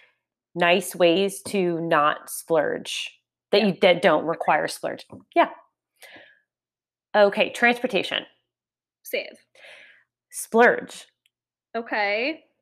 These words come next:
Speaker 1: So, as someone who is, God willing, getting married in the warmer months, I would love nothing more than to put everyone on a school bus. I think it's, like, kitschy and, like, whatever, it's fine. But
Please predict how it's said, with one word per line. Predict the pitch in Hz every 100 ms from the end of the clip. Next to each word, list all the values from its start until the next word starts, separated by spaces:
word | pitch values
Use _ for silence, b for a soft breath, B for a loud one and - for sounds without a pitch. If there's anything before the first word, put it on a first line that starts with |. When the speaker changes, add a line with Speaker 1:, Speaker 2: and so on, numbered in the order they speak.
| _ _ _
Speaker 1:
So, | - - 269 185 151 -
as | -
someone | - 240 302 370
who | 359
is, | 359 349 - _
God | - 185 214
willing, | 233 233
getting | 233 208 262
married | 214 196 196 -
in | 180
the | 175
warmer | 175 151 165 220
months, | 185 - - - - - _ _ _ _ _ _ _
I | 190 196
would | 233 226
love | 208 196 185 - - - -
nothing | 165 165 165 247 220
more | 190 139 - _ _
than | 190 185
to | -
put | - 247
everyone | 220 202 196 190
on | 170
a |
school | 165 - 160
bus. | 156 156 - -
I | 180
think | 175 156
it's, | 165 -
like, | - -
kitschy | 311 - 285 262
and, | - 180
like, | 151 -
whatever, | 180 254 247 226 220
it's | 165 165
fine. | - 190 175 B B B B B -
But | 214